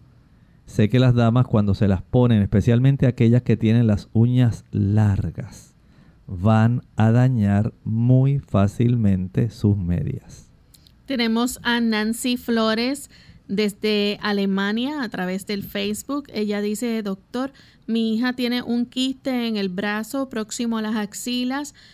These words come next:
Speaker 2: y por la situación que estamos viviendo no quiere operarse. ¿Es delicada su situación? Por favor, explíqueme".
Speaker 1: Bueno, hay diferentes estructuras que a veces se pueden confundir.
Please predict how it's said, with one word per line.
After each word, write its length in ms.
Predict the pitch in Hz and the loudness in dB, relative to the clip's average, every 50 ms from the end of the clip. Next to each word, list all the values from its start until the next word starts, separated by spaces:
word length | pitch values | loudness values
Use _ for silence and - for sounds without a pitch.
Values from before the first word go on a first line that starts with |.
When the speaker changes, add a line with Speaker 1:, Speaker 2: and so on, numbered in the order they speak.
| _ _ _ - | _ _ _ -8
Speaker 2:
y 220 | - 226 220 220 | -4 -4 -4 -4
por 180 | 220 - 214 208 | -4 -4 -4 -2
la 140 | 202 202 202 | -2 -2 -4
situación 920 | 208 214 202 208 202 202 - - 226 208 208 208 220 233 240 240 233 - - _ _ _ _ - | -6 -6 -6 -4 -6 -6 -6 -6 -4 -4 -4 -4 -4 -4 -6 -6 -8 -12 -18 _ _ _ _ -8
que 100 | - 233 | -6 -6
estamos 400 | 226 - - 190 196 214 233 220 | -6 -4 -6 -4 -4 -4 -4 -6
viviendo 400 | 247 233 226 226 226 233 240 233 | -6 -4 -4 -4 -4 -4 -4 -4
no 140 | 226 214 | -4 -4
quiere 220 | 208 - 214 202 202 | -4 -4 -4 -4 -4
operarse. 760 | 196 - 196 185 196 202 196 190 185 185 - - 185 185 - | -6 -6 -6 -6 -4 -4 -4 -4 -6 -8 -8 -10 -12 -12 -8
¿Es 160 | - 208 190 | -8 -8 -6
delicada 580 | 202 220 226 233 220 - - 214 202 208 214 233 | -6 -6 -6 -6 -8 -8 -6 -6 -4 -4 -6 -6
su 140 | - 254 247 | -8 -8 -8
situación? 640 | - 247 240 240 226 233 - - 269 269 311 349 - | -8 -8 -8 -8 -8 -8 -8 -8 -8 -8 -10 -12 -12
Por 140 | - 233 233 | -14 -14 -12
favor, 320 | - 220 202 196 196 196 | -10 -10 -8 -6 -6 -6
explíqueme". 760 | 202 202 - - - - 104 98 92 - 82 82 82 - - _ - _ _ _ _ - _ _ _ - - | -8 -8 -12 -14 -12 -8 -8 -8 -8 -8 -10 -10 -10 -12 -14 _ -20 _ _ _ _ -20 _ _ _ -12 -4
Speaker 1:
Bueno, 400 | - 107 117 120 113 101 92 95 - _ _ _ _ _ _ _ _ _ _ - | 2 4 4 4 4 4 2 -2 -4 _ _ _ _ _ _ _ _ _ _ 0
hay 680 | 117 120 135 147 160 175 180 185 190 190 190 190 202 - - - _ _ _ _ _ _ _ _ _ - | 2 4 4 6 6 6 6 6 6 4 2 0 -2 -6 -10 -20 _ _ _ _ _ _ _ _ _ -4
diferentes 560 | - 120 131 127 - 131 120 123 139 139 147 | 2 4 4 6 6 6 4 4 4 4 4
estructuras 640 | 139 139 135 - 147 147 - - - 110 113 120 131 | 4 4 4 2 0 0 0 2 2 4 4 4 2
que 100 | - - | 2 2
a 40 | 98 | 2
veces 220 | 98 95 104 110 | 4 4 4 4
se 120 | - 110 90 | 4 2 2
pueden 260 | - 98 95 98 101 | 2 2 2 2 2
confundir. 680 | 98 107 104 104 - - 117 117 120 139 143 147 135 135 | 0 -2 -4 -4 -2 -2 -2 0 2 4 2 2 2 -2